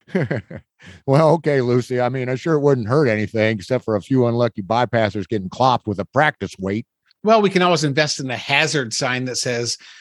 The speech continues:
Speaker 2: "Spaz with casting rod and training. You sidewalk at your own risk."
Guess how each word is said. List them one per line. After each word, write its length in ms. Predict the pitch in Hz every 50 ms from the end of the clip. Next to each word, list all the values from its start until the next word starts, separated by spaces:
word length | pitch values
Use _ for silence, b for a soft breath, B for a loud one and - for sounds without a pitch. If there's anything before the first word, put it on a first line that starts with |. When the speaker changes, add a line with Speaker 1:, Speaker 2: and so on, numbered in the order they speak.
| B B -
Speaker 2:
"Spaz 560 | - - - - - 147 143 143 151 151 -
with 220 | - 123 110 - -
casting 560 | - - 139 143 151 - - - 139 127 123
rod 260 | 127 131 127 127 120
and 160 | 120 110 107
training. 440 | - - 151 147 147 135 123 120 120
You 180 | 117 131 143 131
sidewalk 540 | - - 139 127 131 127 131 131 127 - 143
at 160 | 139 135 -
your 140 | 127 131 131
own 120 | 123 120
risk." 560 | 117 110 123 131 117 113 - - - - -